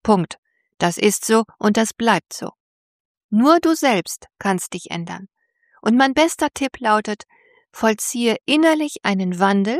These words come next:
vom Arbeitnehmer zum Unternehmer. Du bist kein Nehmer, der dankbar sein muss, dass er Arbeit bekommt. Du bist ein Anbieter. Du bist der Geschäftsführer der Ich G M B H. Du bietest deine Expertise, deine Zeit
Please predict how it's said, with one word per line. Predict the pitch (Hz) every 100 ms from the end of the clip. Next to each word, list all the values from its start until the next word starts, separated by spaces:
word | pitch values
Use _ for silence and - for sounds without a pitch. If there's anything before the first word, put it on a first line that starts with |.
| 440
vom | - 226 208
Arbeitnehmer | 208 214 190 170 - 190 254 254 240 226
zum | - 202 202 _
Unternehmer. | 226 214 202 185 165 151 151 _ _ _ _ -
Du | 202
bist | 302 -
kein | - 180 170 170
Nehmer, | 196 208 185 - - _ _
der | 185
dankbar | 202 214 - 185
sein | 185 185
muss, | 185
dass | - 170
er | 175
Arbeit | 202 202 - -
bekommt. | - - 214 - _ _ _ _
Du | 226
bist | 202 202
ein | 180 170 -
Anbieter. | 214 233 208 180 175 - _ _ _ -
Du | 311
bist | 262 -
der | 202
Geschäftsführer | 180 175 277 302 - - 262 262 247
der | 226 220 196
Ich | 175 -
G | 175
M | 151 170
B | 165
H. | - 165 - _ _ _ _ _
Du | 214
bietest | 185 277 294 277 226
deine | 196 202
Expertise, | - - 170 - 269 277 277 262 - - _ _
deine | 202 190 214
Zeit | - 233 220 220